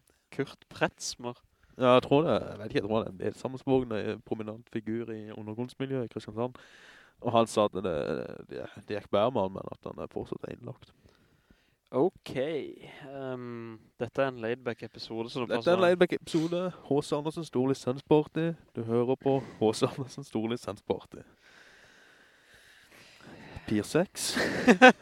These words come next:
Speaker 2: <laughs> Eller Løvebakken.
Speaker 1: Ehm, skal vi ta Løvebakken?
Speaker 2: Ja, men vi må ha en kul game,
Speaker 1: Da må
Speaker 2: da.
Speaker 1: vi ha et kul, ehm,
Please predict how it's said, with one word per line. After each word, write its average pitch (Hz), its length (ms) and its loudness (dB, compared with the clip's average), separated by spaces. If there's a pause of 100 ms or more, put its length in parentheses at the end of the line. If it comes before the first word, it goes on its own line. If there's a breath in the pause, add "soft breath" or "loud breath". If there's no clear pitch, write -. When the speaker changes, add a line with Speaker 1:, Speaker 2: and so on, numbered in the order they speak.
(260)
Speaker 2:
<laughs> - 840 -2
Eller 104 300 -2
Løvebakken. 120 1000 4 (1400 loud breath)
Speaker 1:
Ehm, 113 720 -4 (1200 loud breath)
skal - 260 -2
vi 196 80 0
ta - 160 0
Løvebakken? 143 800 -4 (580 loud breath)
Speaker 2:
Ja, 110 220 6
men 113 160 6
vi 101 80 6
må 98 140 8
ha 131 120 6
en 101 100 -2
kul 104 240 -4
game, 107 240 0
Speaker 1:
Da 127 80 2
må 139 100 4
Speaker 2:
da. - 0 -
Speaker 1:
vi 127 100 4
ha 113 80 0
et 107 140 -8
kul, 110 420 -2
ehm, 101 480 -4